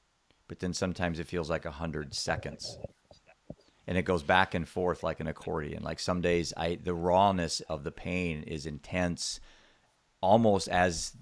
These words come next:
the day it was when I found out that Seth had, had been poisoned with fentanyl.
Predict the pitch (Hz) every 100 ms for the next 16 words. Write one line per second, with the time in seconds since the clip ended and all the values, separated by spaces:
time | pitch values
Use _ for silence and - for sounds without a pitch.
0 | _ 87 87 90 87 85 82 85 82 78
1 | 80 78 76 - 80 71 76 76 - 76
2 | - 87 82 76 - _ _ - 78 -
3 | 82 76 - 87 71 78 73 - 143 80
4 | 78